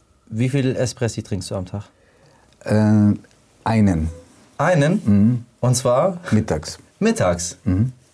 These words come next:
Speaker 2: Und das,
Speaker 1: Pünktlich?
Speaker 2: auch das nicht immer.
Speaker 1: Okay, also du bist nicht verrückt?
Speaker 2: Nein, weil ich war's mal.
Speaker 1: Und hast selber entschieden, ich möchte nicht
Speaker 2: Ja, weil
Speaker 1: verrückt
Speaker 2: mir
Speaker 1: sein?
Speaker 2: abends immer schlecht war.
Speaker 1: Weißt du, wie viel Geld du gerade auf dem Konto hast?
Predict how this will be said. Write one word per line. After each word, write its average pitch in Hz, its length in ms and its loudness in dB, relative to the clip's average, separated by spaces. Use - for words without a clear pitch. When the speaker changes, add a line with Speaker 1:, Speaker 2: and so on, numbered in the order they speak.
Speaker 2:
Und 113 200 2
das, 131 140 2
Speaker 1:
Pünktlich? 190 340 2
Speaker 2:
auch 107 160 0
das - 340 -2
nicht 117 240 0
immer. 90 360 0
Speaker 1:
Okay, 87 380 -4
also 120 120 -2
du 123 60 0
bist 147 180 0
nicht 131 80 0
verrückt? 104 520 -4
Speaker 2:
Nein, 98 240 0
weil 113 160 0
ich - 100 -2
war's 135 260 -2
mal. 76 220 -4
Speaker 1:
Und 127 100 0
hast - 240 -2
selber 160 340 2
entschieden, 156 460 2
ich 139 140 0
möchte 131 240 2
nicht 120 240 0
Speaker 2:
Ja, 113 120 2
weil 120 100 0
Speaker 1:
verrückt 120 160 2
Speaker 2:
mir 120 80 0
Speaker 1:
sein? 113 100 2
Speaker 2:
abends 120 220 0
immer 107 200 4
schlecht 90 380 -4
war. 80 80 -6
Speaker 1:
Weißt 170 440 -2
du, 175 200 2
wie 151 80 0
viel 139 140 -2
Geld 135 200 -2
du 113 80 -2
gerade 98 180 -2
auf 95 80 -6
dem 95 100 -8
Konto 90 260 -6
hast? 87 300 -12